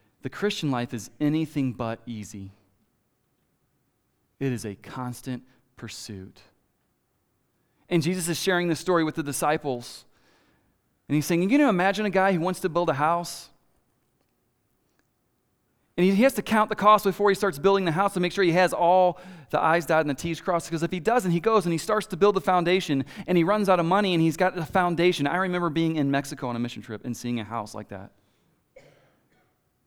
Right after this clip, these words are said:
That when they got the next extra money, they went and bought the next load of materials.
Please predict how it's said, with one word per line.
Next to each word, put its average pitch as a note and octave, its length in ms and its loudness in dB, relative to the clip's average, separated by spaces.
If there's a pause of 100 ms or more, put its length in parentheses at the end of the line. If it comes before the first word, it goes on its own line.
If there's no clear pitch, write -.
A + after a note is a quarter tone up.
(680)
That D#3+ 140 6
when D#3 100 2
they C#3 100 2
got C#3+ 300 2
the C3 80 -4
next C3+ 340 -2
extra D3 240 -4
money, C#3+ 160 0
they C3+ 100 -2
went C3 140 -4
and C#3 60 -4
bought B2+ 140 0
the C3+ 60 -6
next B2+ 260 -4
load C3 160 -2
of C3+ 40 -2
materials. C3 760 -6